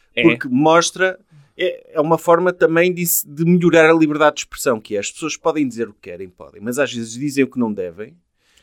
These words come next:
Speaker 2: E então é
Speaker 1: Convém
Speaker 2: bom,
Speaker 1: ter alguém.
Speaker 2: é bom ter o governo a dizer, "Calma aí, não podem ofender polícias." E assim os humoristas já sabem, "Ok, falar sobre polícia nem pensei,
Speaker 1: Sim,
Speaker 2: não me
Speaker 1: sim,
Speaker 2: tiram
Speaker 1: sim.
Speaker 2: o trabalho." E, e melhora a liberdade de expressão, como o doutor Salazar fazia com a censura
Speaker 1: Sim.
Speaker 2: prévia, não é?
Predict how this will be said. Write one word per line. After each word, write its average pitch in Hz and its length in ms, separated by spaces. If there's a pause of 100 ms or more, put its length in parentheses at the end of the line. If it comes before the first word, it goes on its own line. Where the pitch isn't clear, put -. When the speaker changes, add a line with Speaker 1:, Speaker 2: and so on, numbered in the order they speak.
Speaker 2:
E 170 120
então 180 200
é 156 100
Speaker 1:
Convém 175 180
Speaker 2:
bom, 202 40
Speaker 1:
ter 196 140
alguém. 240 560
Speaker 2:
é 151 140
bom 202 160
ter 185 180
o 160 60
governo 170 320
a 170 40
dizer, 127 260
"Calma 120 320
aí, 170 440
não 165 180
podem 170 280
ofender 170 300
polícias." 113 440
E 120 60
assim 139 240
os 156 120
humoristas 160 520
já 165 120
sabem, 143 280
"Ok, 143 400 (180)
falar 131 320
sobre 143 240
polícia 165 340
nem 151 140
pensei, 135 320
Speaker 1:
Sim, 127 120
Speaker 2:
não 202 40
me - 60
Speaker 1:
sim, 202 80
Speaker 2:
tiram 127 160
Speaker 1:
sim. 156 60
Speaker 2:
o - 20
trabalho." 87 480 (520)
E, 110 440
e - 20
melhora 175 400
a 156 40
liberdade 143 340
de - 60
expressão, - 300
como 156 160
o 139 40
doutor 139 260
Salazar 143 400
fazia 143 320
com - 80
a 135 60
censura 127 400
Speaker 1:
Sim. - 40
Speaker 2:
prévia, 160 380
não 104 100
é? 170 160